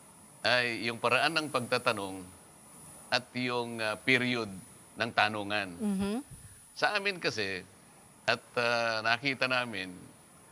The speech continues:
Speaker 1: na hindi naman dapat pahabain. Ang nakita namin nung pag-, sa pagtatanungin namin ng coa, wala naman silang sinabing corruption, wala silang sinabing overpricing,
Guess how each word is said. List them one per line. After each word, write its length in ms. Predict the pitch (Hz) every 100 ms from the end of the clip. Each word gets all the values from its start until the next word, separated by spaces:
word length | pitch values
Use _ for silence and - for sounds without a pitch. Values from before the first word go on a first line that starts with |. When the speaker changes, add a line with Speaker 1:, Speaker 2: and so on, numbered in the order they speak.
| - - -
Speaker 1:
na 180 | 104 113 107 107 104 101 98 -
hindi 240 | 117 139
naman 160 | 170 180
dapat 320 | 196 196 190
pahabain. 640 | - 165 175 240 247 107 82 - - -
Ang 120 | 107 123
nakita 420 | 131 135 151 147
namin 480 | 156 165 127 113 117
nung 160 | 101
pag-, 240 | 92 107 98
sa 160 | 107 104
pagtatanungin 760 | 104 95 107 110 107 107 107
namin 340 | 104 107 104 104
ng 160 | 104
coa, 480 | 92 143 107 95 87 - - - - - -
wala 240 | 98 110 107
naman 240 | 107 107
silang 240 | 104 104 107
sinabing 720 | 110 101 101 95 101 95 90
corruption, 560 | 120 135 170 - 160 170 - - - - - - -
wala 280 | 107 104
silang 280 | 104 107 104
sinabing 480 | 104 101 101 98 98
overpricing, 880 | 95 95 90 - 147 151 151 156